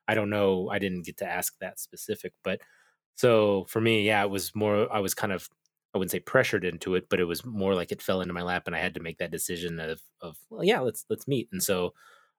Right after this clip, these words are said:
I was very nervous and I didn't know what was gonna come out of it. And, uh, you know, luckily it was a good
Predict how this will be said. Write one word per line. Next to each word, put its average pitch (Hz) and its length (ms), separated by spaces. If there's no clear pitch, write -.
I 107 60
was 110 120
very 143 220
nervous 135 540
and 98 320
I 98 60
didn't 101 220
know 104 160
what 101 80
was 95 120
gonna 98 180
come 101 220
out 107 180
of 117 100
it. 151 140
And, 90 640
uh, 87 540
you 101 100
know, 90 80
luckily 90 420
it 92 80
was 85 220
a 85 220
good 87 260